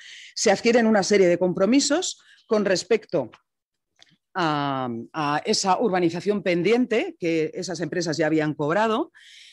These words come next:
y otra vez, mm, vemos cómo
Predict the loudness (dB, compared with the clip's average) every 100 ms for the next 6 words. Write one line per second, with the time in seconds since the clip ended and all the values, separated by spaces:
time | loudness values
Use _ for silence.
0 | _ _ _ 0 2 2 -4 _ -8 -4
1 | 0 0 0 -2 -8 _ _ -12 -6 -4
2 | -4 -4 -2 0 2 0 -4 -12 _ -6
3 | -2 -2 -4